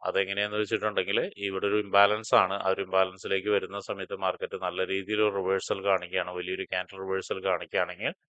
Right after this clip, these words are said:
അല്ലെങ്കിൽ ഒരു പാറ്റേണോ മറ്റോ ക്രിയേറ്റ് ചെയ്യുകയാണെങ്കിൽ ഇവിടെ നിന്ന്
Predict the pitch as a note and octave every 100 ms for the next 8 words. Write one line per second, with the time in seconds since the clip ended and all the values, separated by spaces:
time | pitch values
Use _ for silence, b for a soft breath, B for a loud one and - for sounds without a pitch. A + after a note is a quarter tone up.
0 | _ - A2 A#2 B2+ B2+ A#2 - A#2+ B2+
1 | A#2+ A#2 A2+ A2 G#2+ G#2+ A2+ A#2 G#2 G#2+
2 | G2+ G#2 G2+ F#2+ G2+ G2+ G2